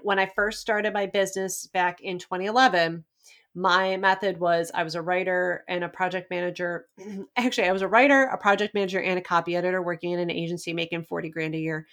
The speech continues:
So it's no wonder why I went off on my own. Like, I was doing three full-time jobs and getting paid crap for it. I'm like, "No, wait,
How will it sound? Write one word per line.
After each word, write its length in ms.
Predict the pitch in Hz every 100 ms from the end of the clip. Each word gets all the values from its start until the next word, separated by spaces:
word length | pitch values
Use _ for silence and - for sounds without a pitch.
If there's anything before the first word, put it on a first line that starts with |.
| _
So 180 | - 214
it's 160 | 196 214
no 120 | 196
wonder 220 | 185 180
why 240 | 175 160
I 40 | 165
went 180 | 156 160
off 140 | 160
on 60 | 165
my 160 | 160
own. 180 | 156 165
Like, 280 | 165 160 -
I 80 | -
was 140 | 170 165
doing 260 | 175 175
three 380 | 165 165 165 170 -
full-time 480 | 160 156 165 160 160
jobs 320 | 160 156 -
and 80 | 156
getting 180 | 160
paid 280 | 156 156 151
crap 300 | - 156 151 -
for 180 | 185 214
it. 120 | 233 - _
I'm 120 | - 233
like, 200 | 233 269
"No, 140 | 262
wait, 180 | 202